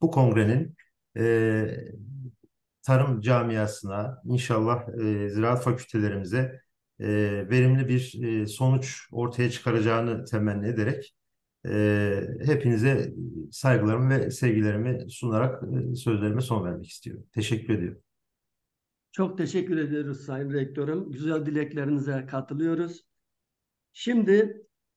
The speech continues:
Speaker 2: her kongremize büyük destek, e, sağlayan Niğde Ömer Halis Demir, e, Üniversitemizin Sayın Rektörü Profesör Doktor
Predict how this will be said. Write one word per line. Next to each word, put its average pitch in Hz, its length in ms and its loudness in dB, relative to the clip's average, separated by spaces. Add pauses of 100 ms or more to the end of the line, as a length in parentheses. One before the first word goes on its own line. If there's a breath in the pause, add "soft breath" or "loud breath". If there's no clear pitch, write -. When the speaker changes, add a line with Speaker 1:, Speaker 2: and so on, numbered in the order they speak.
(580)
Speaker 2:
her 233 300 0
kongremize 170 1000 0
büyük 190 500 -2
destek, 156 640 -4 (140)
e, 143 280 -4
sağlayan 139 760 -4 (520)
Niğde 175 640 2
Ömer 175 300 0
Halis 170 480 0
Demir, 175 440 2 (260)
e, 127 340 -8 (140)
Üniversitemizin 143 1120 0 (920)
Sayın 180 380 4
Rektörü 165 760 0
Profesör 170 540 -2
Doktor 180 540 0